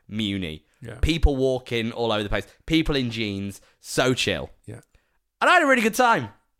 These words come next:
Speaker 2: I mean, that's it, isn't it?
Speaker 1: I had a really fun
Speaker 2: As long
Speaker 1: time.
Speaker 2: as they understand the word for.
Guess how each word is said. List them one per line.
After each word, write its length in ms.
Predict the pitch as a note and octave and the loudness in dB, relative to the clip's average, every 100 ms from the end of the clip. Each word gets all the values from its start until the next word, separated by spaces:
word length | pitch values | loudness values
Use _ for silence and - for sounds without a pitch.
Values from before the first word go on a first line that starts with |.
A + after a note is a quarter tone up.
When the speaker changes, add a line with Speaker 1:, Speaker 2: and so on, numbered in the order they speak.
| - | -8
Speaker 2:
I 140 | G4 | -6
mean, 140 | G4+ G#4 | -4 -4
that's 200 | G#4 G#4+ | -2 0
it, 40 | G#4 | 0
isn't 180 | F#4 F#4+ | 0 2
it? 40 | |
Speaker 1:
I 40 | |
had 100 | C4+ | 2
a 60 | B3 | 4
really 220 | B3+ A#3+ | 2 2
fun 100 | G3+ | 0
Speaker 2:
As 120 | F#3 | 0
long 120 | F3 D3+ | 2 2
Speaker 1:
time. 80 | |
Speaker 2:
as 60 | D4 | 0
they 100 | G#3+ | 0
understand 380 | F#3+ D3+ D3+ B2+ | -2 -2 -4 -2
the 40 | |
word 300 | A#2+ A2+ A2 - | 0 0 -2 -8
for. 420 | - B2+ A#2+ D3+ | -6 -4 -4 -6